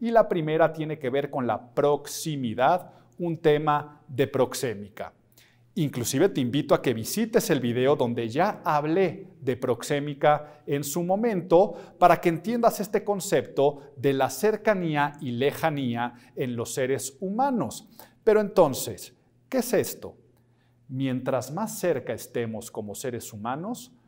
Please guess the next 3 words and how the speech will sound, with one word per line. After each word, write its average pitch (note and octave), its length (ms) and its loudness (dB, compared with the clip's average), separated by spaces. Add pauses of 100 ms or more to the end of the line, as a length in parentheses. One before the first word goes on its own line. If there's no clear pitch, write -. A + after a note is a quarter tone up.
(160)
mayor A#2+ 640 -2
seguridad A#2+ 920 -2
comunicaremos C3 1000 0